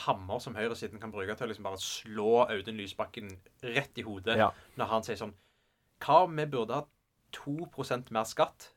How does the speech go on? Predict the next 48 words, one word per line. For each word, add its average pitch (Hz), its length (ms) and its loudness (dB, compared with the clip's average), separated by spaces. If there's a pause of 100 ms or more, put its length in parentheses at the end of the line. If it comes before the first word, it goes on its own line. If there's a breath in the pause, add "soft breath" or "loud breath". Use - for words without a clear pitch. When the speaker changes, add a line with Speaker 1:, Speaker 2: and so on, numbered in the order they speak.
(600)
Speaker 2:
Ja, 101 60 -4
det 120 100 8
er 123 60 8
kommunisme. 98 500 0
Speaker 1:
Det 117 140 6
er 113 80 0
kommunisme. 98 400 -10 (160)
Da, 113 80 2
Speaker 2:
Mm. 92 160 2 (180)
Speaker 1:
da 185 160 2
er, 170 100 4
da 160 180 2
kommer 139 360 -2
det 120 140 4 (140)
ut 113 340 -8
av 107 400 0
skapet, 147 400 2
og 135 100 2
så 120 160 -4
er 107 100 2
det 107 100 -2
liksom, 107 320 -6 (500 loud breath)
Speaker 2:
Og 120 100 6
Speaker 1:
eh, 113 200 4
paradert, 120 800 4
eh, 113 240 4
liksom, 113 320 -4
f-, - 160 -20 (240)
i 123 120 -8
media 120 520 6
og, 113 160 8
og, 113 320 6
og, 107 280 4
og 107 300 0
i, 104 440 -6
i - 20 -8
den 107 160 -2
offentlige 110 460 -6
debatten. 156 420 2 (1200)
«Skam - 480 0
dere», 113 380 2 (140)
sant? - 360 -4
Speaker 2:
Ja, 110 140 8
Speaker 1:
Alle 107 80 6
Speaker 2:
og 113 60 6
Speaker 1:
disse 117 180 6
Speaker 2:
med 120 100 8
Speaker 1:
døde 117 160 10